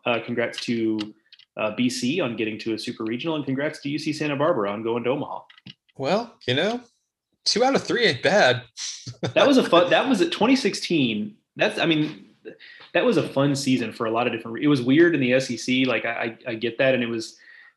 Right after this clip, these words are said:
Speaker 1: part of the reason Utah won the Pac-twelve is because it was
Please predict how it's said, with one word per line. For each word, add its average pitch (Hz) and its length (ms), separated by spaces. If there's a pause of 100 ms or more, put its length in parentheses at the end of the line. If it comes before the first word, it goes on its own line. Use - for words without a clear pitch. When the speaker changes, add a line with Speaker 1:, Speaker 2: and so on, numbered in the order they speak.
Speaker 1:
part 165 120
of 151 40
the 143 40
reason 123 240
Utah 127 320
won 117 240
the 120 60
Pac-twelve 113 500
is 110 60
because 110 300
it 107 80
was 110 300